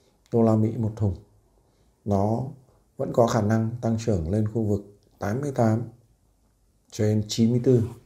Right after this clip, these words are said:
đô la Mỹ một thùng. Cuối cùng, chỉ số S and P năm trăm mà, ừm,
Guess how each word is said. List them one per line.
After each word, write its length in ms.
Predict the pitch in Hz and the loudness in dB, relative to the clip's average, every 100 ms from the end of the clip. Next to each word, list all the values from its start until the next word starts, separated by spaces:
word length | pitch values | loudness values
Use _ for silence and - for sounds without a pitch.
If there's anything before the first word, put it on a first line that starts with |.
| _ | _
đô 100 | 113 | -2
la 120 | 110 101 | 0 0
Mỹ 140 | 107 | -2
một 120 | 113 104 | -4 -4
thùng. 180 | 104 92 - _ _ _ _ _ _ _ _ _ _ _ _ _ _ _ _ - | -4 -6 -12 _ _ _ _ _ _ _ _ _ _ _ _ _ _ _ _ -2
Cuối 160 | 120 123 | 2 6
cùng, 180 | 147 104 - - _ _ _ _ | 6 4 -2 -16 _ _ _ _
chỉ 180 | 113 101 | -8 -6
số 340 | - 92 95 | -4 -4 -4
S 140 | 113 120 | -6 -4
and 140 | 113 113 | -4 -2
P 40 | |
năm 280 | 110 107 101 | 0 2 0
trăm 160 | 110 104 104 _ _ _ - | 0 -2 -4 _ _ _ -12
mà, 360 | 90 87 82 80 - _ _ _ - _ _ _ _ _ _ _ _ _ _ _ _ 65 65 64 - - - | -6 -4 -4 -6 -10 _ _ _ -20 _ _ _ _ _ _ _ _ _ _ _ _ -20 -20 -20 -20 -20 -14
ừm, 600 | 90 92 90 87 87 | -6 -2 -2 -2 -4